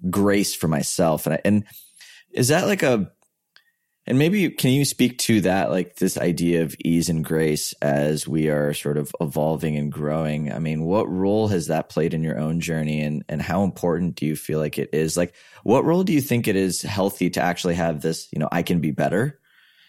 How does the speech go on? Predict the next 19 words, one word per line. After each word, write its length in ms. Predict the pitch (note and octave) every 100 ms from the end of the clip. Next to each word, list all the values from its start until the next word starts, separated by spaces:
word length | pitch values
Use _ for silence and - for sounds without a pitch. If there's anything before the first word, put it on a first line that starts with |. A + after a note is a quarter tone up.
| _ -
and 180 | F#2+ F#2+
this 220 | F#2+ -
drive 640 | D#2 - D2 D#2 E2+ F2+
to 120 | -
be 120 | D#2 F2
better 360 | E2 E2 F2
with 380 | D#2 E2 F#2 -
then 400 | D#2+ F#2 F2 E2+
this 160 | E2+ -
softer 520 | - E2 D#2 - D#2+
sort 260 | - D#2 E2
of, 160 | D2
like, 320 | D#2 D2 - _ _ _ _
ease, 540 | - F2+ F2+ F2 D#2 -
grace, 580 | - D#2+ F2 E2+ E2 -
slowness, 920 | - - F2 E2 D#2+ D#2+ D2+ C#2 -
like, 180 | D#2+ -
patience? 540 | - F2 E2 D2+ D2
Like, 180 | D2+ D2+